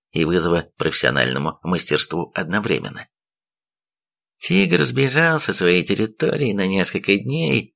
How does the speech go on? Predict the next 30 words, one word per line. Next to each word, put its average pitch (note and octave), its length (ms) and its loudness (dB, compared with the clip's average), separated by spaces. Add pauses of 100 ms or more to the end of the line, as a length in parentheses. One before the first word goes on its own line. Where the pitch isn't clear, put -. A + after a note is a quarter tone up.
(140)
выбрав G#2 500 4
маршрут - 540 0
так, - 260 -2
чтобы C2+ 400 0
опасный - 500 -2
противник - 640 -2
его - 260 -2
точно - 420 0
потерял E2 520 0
из C2 140 0
виду. B1+ 260 -4 (680)
Как - 260 0
карась F#2 520 4
выпрыгивает D#2+ 680 2
из C#2+ 120 -2
воды, C2+ 420 -2 (280)
когда F2+ 300 2
за D2+ 140 2
ним F#2 240 0
охотится E2 640 -2
щука». - 540 -4 (840)
«То F2+ 140 6
есть F#2 240 4
повторного E2+ 560 2
визита D2+ 480 -2
на C2+ 100 2
Рица D#2 340 -2
можно B1+ 320 -4
не D#2+ 140 -2
опасаться?» G2+ 600 -4